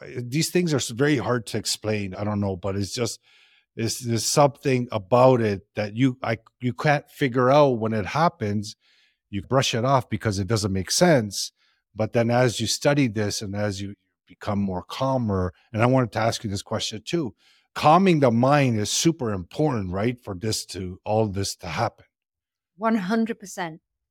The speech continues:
Speaker 2: Some of the things
Speaker 1: Yeah.
Speaker 2: that I practice on a daily basis, meditation, is a must for me. Like, I am, if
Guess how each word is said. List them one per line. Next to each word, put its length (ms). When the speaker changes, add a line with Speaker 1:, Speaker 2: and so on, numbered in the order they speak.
Speaker 2:
Some 200
of 80
the 80
things 300
Speaker 1:
Yeah. 80
Speaker 2:
that 60
I 80
practice 600
on 120
a 80
daily 580
basis, 720
meditation, 880
is 260
a 80
must 760
for 80
me. 320
Like, 260
I 140
am, 320
if 140